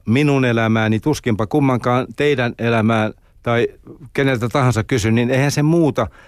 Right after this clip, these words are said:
sillä tavoin. Äh, urheilun asema on valitettavasti aika monessa maassa, Suomi mukaan lukien, sillä tavoin liian isossa roolissa, että sillä mitataan ikään kuin kaikki.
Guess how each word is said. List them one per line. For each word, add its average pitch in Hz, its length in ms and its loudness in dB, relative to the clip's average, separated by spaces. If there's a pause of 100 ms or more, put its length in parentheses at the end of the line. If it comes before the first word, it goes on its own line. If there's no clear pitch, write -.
(100)
sillä 131 260 0
tavoin. 113 340 0 (280)
Äh, 104 60 -6 (200)
urheilun 156 600 2
asema 120 420 0
on 110 320 0 (420)
valitettavasti 117 840 0 (260)
aika 110 200 0
monessa 127 440 0
maassa, 101 320 0
Suomi 113 440 0 (220)
mukaan 117 360 0
lukien, 104 400 0 (280)
sillä 139 280 -2
tavoin 110 460 0 (300)
liian 135 480 2
isossa 113 440 0
roolissa, 107 560 0
että 101 200 -4
sillä 135 240 0
mitataan 117 420 0
ikään 110 260 -2
kuin 110 260 0
kaikki. 120 720 -4